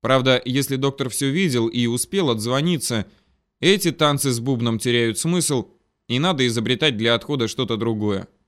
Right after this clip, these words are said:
Но через пять минут после того, как полицейский переговорил со своим стукачом, я расслабился окончательно.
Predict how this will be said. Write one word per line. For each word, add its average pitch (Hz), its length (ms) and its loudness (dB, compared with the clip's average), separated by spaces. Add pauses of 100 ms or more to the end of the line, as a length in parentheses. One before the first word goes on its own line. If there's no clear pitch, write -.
(920)
Но 147 180 2
через 147 260 2
пять 147 240 4
минут 147 340 0
после 123 260 -4
того, 139 260 0
как 135 180 -6
полицейский 127 540 0
переговорил 120 520 -2
со 117 140 -6
своим 120 300 -2
стукачом, 123 560 -2
я 117 120 2
расслабился 113 600 -2
окончательно. 101 720 -6